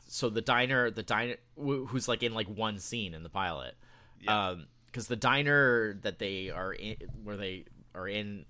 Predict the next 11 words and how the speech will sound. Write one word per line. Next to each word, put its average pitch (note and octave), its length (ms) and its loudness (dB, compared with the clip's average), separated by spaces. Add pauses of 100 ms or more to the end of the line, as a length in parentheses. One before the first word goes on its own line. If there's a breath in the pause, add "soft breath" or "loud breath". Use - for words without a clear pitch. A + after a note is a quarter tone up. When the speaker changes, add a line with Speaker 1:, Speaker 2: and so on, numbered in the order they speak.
Speaker 1:
in F2+ 100 -12
the F#2 40 -12
pilot C3 380 4
and D2+ 80 -10
they F2 80 -6
talk E2+ 240 -4
and F2 180 -12
stuff - 180 -10
like D2+ 100 -8
that, E2 240 -4 (240 soft breath)
like, F2+ 240 -4